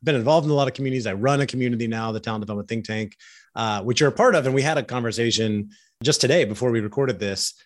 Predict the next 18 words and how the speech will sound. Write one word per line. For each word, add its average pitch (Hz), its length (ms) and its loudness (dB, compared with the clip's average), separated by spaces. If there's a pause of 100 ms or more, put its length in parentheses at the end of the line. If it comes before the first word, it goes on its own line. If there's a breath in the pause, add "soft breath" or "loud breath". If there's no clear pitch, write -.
(200)
about 113 500 2 (220)
the 123 100 0
importance 117 400 -2
of 104 100 -6
community 107 440 -2
and 98 100 -4
how 117 200 -2
do 113 60 0
you 104 140 0
build 104 280 -4
community 101 380 -4
and 95 80 -6
how 98 80 -8
do 107 80 -4
you 104 60 -4
bring 98 220 -8
people 101 200 -12
together? 98 480 -6